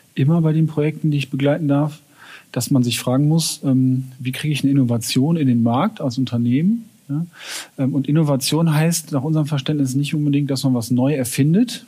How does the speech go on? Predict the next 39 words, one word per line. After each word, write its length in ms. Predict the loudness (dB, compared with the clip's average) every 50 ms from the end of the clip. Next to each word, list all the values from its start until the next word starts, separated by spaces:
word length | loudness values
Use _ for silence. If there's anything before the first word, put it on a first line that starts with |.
| -6
Also 120 | -2 0 2
manche 280 | 2 2 2 0 0
Leute 200 | 0 0 0 0
denken 260 | 0 2 2 2 2
ja, 100 | 2 2
eine 240 | 2 4 2 2 2
Innovation 560 | 0 0 0 0 0 0 0 0 0 0 0
ist 140 | 0 0 0
auch 60 | 0
eine 100 | 0 2
Invention, 560 | 2 2 2 2 0 0 0 -2 -2 0 0 0
ich 80 | 0
erfinde 320 | 0 -2 -2 -2 -2 -2 -2
was 100 | 0 0
neu. 180 | 0 0 0 -2 -6 -10 -20 -20 -20 -20 -20 -18 -20 -20 -10 -4
Sondern 160 | 0 2 2
das 120 | 2 2 0
heißt 200 | -2 0 -2 -2
oft 200 | -4 -4 -4 -2
auch, 240 | -2 -2 -2 -4 -6 -12 -20 -20 -20 -20 -20 -20 _ -2
ähm, 340 | 0 2 2 2 2 0 -2 -4
ich 120 | -2 -2
muss 280 | 0 0 0 -2 -4 -2
mich 240 | 0 0 0 0 0
selber 460 | 0 2 2 2 2 0 0 0 0
eigentlich 380 | -2 -2 0 -2 -2 -4 -4 -4
ein 60 | -4
bisschen 260 | -4 -4 -2 0 0
neu 220 | 2 2 2 2
definieren 540 | 0 0 0 0 0 0 2 2 2 2 2
und 100 | 2 0
auch 120 | -2 -4 -4
den 160 | -2 0 2
Markt 320 | 2 2 0 0 -2 -2
nochmal 240 | 0 0 2 2 2
mit 120 | 2 2
anderen 240 | 2 2 2 2 2
Augen 340 | 0 0 -2 0 0 0 0
sehen, 480 | 0 0 2 2 4 4 2 2 -2